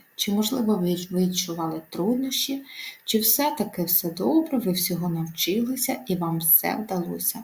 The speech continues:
Обов'язково позначте лайком або ні.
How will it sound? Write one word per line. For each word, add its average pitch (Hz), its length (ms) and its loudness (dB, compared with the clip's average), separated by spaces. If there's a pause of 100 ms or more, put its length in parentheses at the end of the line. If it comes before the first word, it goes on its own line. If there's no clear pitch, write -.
(160)
Обов'язково 185 920 -2 (100)
позначте 175 760 -6 (440)
лайком 233 760 2
або 175 260 -4
ні. 170 280 -6